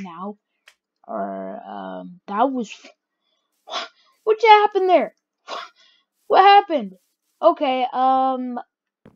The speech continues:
I'm gonna say I didn't land it because I wanna, I wanna get this, bro. I wanna get this. Uh, oh my gosh!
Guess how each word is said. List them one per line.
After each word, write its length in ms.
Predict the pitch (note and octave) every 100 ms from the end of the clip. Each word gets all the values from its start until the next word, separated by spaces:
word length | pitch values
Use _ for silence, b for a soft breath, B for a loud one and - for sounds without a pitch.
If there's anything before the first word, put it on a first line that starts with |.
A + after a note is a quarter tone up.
| -
I'm 320 | A#3+ C4+ D4+
gonna 260 | D#4 D4+ C#4+
say 1080 | - D4 C#4+ C#4+ C#4+ C#4+ C#4+ C#4+ C#4 C4+ -
I 120 | A3
didn't 300 | G#3+ A#3+ A#3+
land 260 | G#3 G3 F#3+
it 100 | - _
because 440 | G3+ _ G3 G3+ -
I 60 |
wanna, 280 | A3 A3+ A3 b b b -
I 80 | B3
wanna 200 | C4+ C4
get 220 | B3 B3
this, 180 | F#3+ -
bro. 240 | F#3 F3 _ _ _ _ _ _ _ _ _ _ _ _ _ _ _ _ _ _ _ G3+
I 40 |
wanna 160 | G3 G3
get 180 | F#3+
this. 280 | - F#3 _ _ _ _ _ -
Uh, 100 | A#3+ - _ _ _ _ _ _ _ _ - - - _ _ _ _ _
oh 180 | G4 G#4+
my 140 | G4 E4
gosh! 540 | D#4 C#4 C4+ A#3+